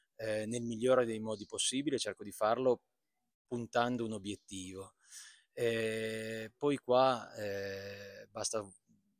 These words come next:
guardare intorno in questo palazzetto, girarsi intorno, c'è uno striscione laggiù, c'è scritto: "Solo chi sogna impara a volare". Ecco, solo chi sogna impara a volare, questo è l'obiettivo che bisogna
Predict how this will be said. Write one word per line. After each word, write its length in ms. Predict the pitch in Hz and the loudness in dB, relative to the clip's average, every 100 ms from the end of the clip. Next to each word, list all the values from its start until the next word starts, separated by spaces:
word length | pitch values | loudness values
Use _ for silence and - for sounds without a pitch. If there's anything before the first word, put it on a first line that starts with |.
| _ _ _ _ _ | _ _ _ _ _
guardare 440 | - 110 113 120 120 | -6 -4 0 2 0
intorno 440 | 110 120 117 110 | -2 0 0 0
in 60 | 101 | -6
questo 260 | 104 - | -8 -8
palazzetto, 680 | - 107 107 - 120 123 - | -2 0 2 2 2 0 -6
girarsi 580 | 92 101 107 113 107 107 | -4 0 2 2 0 -4
intorno, 420 | 104 - 123 117 | -4 -2 0 -2
c'è 140 | - | -4
uno 160 | 107 107 | -4 -6
striscione 460 | - 107 - 123 110 | -8 -8 -4 -4 -2
laggiù, 220 | 101 120 | -6 -8
c'è 140 | 113 | -10
scritto: 340 | 98 - - 104 | -12 -14 -14 -10
"Solo 300 | - 135 120 | -4 -2 -2
chi 200 | - 107 | -4 -6
sogna 380 | - 117 120 | -2 -2 0
impara 440 | 110 101 - 101 98 | -4 -6 -6 -4 -2
a 40 | |
volare". 560 | 90 95 85 80 82 90 _ - - - - - _ | -4 -6 -8 -12 -14 -16 _ -20 -20 -20 -20 -20 _
Ecco, 500 | 127 - 104 98 - | -4 -4 -8 -14 -14
solo 260 | - - 131 | -6 0 0
chi 120 | 123 | 0
sogna 220 | - 127 | 0 0
impara 260 | 117 104 107 | 0 -2 -2
a 20 | |
volare, 460 | 98 95 80 82 90 | -2 -4 -8 -14 -6
questo 480 | 113 107 - 98 92 | -2 0 -2 -4 -6
è 100 | 92 | -6
l'obiettivo 1040 | 92 95 92 - 104 104 101 101 101 117 117 | -6 -8 -10 -8 -6 -4 -2 0 -2 -6 -10
che 180 | 101 95 | -8 -6
bisogna 1300 | 98 90 98 98 98 95 95 95 92 92 92 92 92 | -6 -6 -6 -6 -8 -8 -8 -8 -8 -10 -10 -14 -16